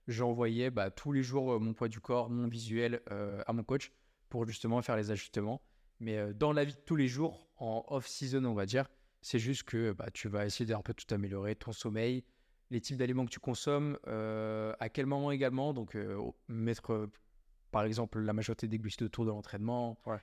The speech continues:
Speaker 1: Ça, c'est plein de petits détails que, enfin, auxquels tu vas faire, tu vas prêter attention comparé à un, euh, justement un pratiquant lambda qui va juste, euh, bah,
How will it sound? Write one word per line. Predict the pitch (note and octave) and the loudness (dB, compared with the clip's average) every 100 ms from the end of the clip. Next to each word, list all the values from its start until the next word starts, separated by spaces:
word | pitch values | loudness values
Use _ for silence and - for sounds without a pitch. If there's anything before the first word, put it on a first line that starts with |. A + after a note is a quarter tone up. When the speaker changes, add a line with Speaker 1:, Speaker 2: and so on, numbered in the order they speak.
| - | -4
Speaker 1:
Ça, | C#3 | -4
c'est | B2 C#3+ | -2 -4
plein | - D#3 | 0 2
de | D#3+ | 2
petits | C#3 - | 0 -4
détails | C3+ B2 D3 D#3+ - - _ _ _ _ _ _ _ _ | -4 2 2 2 -2 -18 _ _ _ _ _ _ _ _
que, | D3+ C#3+ D3 C3 | 0 2 4 2
enfin, | B2+ | 2
auxquels | C#3 C3 D3+ | 0 2 0
tu | C3+ | 2
vas | B2 | 0
faire, | B2+ B2 B2+ B2 - | 2 0 -2 -6 -12
tu | - | -2
vas | B2 | -2
prêter | - C3+ D3+ | 0 0 2
attention | C3+ B2+ A#2 - C#3+ | 2 0 0 0 0
comparé | A#2+ A2 A2 B2 B2 | 0 0 0 2 2
à | A2+ A#2 | 0 0
un, | A2 G#2+ G#2 | -2 -2 -2
euh, | G2+ G2+ G2 A2 G2+ | -4 -6 -6 -4 -4
justement | G2 - A2 A#2+ A2+ G2+ F#2+ F#2+ | -4 -4 0 2 0 -2 -2 -4
un | F#2+ | -6
pratiquant | - C3 - - - C3+ | -4 -4 -4 -8 -2 2
lambda | C3 A#2+ A#2 A#2+ C3 - _ _ | 2 2 2 2 2 -10 _ _
qui | - | -6
va | A2+ A2 | 0 0
juste, | A#2 - | -2 -2
euh, | G#2 - | -4 -2
bah, | G#2 G2 F#2+ | -2 -2 -2